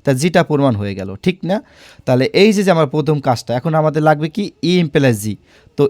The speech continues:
ই implies জি কি বের করা যায়? জি। তো আমরা শুরু করছিলাম কোথার থেকে? এই,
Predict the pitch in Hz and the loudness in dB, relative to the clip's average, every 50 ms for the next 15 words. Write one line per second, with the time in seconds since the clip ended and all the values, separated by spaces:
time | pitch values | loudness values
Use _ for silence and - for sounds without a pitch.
0 | - - 170 185 196 175 190 190 190 170 160 185 180 - 185 151 165 175 - 208 | 0 0 0 0 2 2 2 2 2 2 0 -2 -2 -2 -2 0 0 -2 0 0
1 | 202 202 214 190 185 156 131 117 127 127 101 - _ _ _ _ _ _ - 147 | 2 2 2 2 2 0 0 0 -2 -2 -4 -4 _ _ _ _ _ _ 0 0
2 | 147 147 151 - - 190 202 214 220 220 220 196 - - 196 202 196 - 196 190 | 0 0 -2 -2 -2 0 2 2 2 2 0 0 0 0 0 0 0 -2 -2 0
3 | - 202 190 - - 190 - 220 240 240 - - 147 151 147 143 | 0 0 0 0 -4 -2 0 0 0 0 -2 -4 -4 -4 -4 -4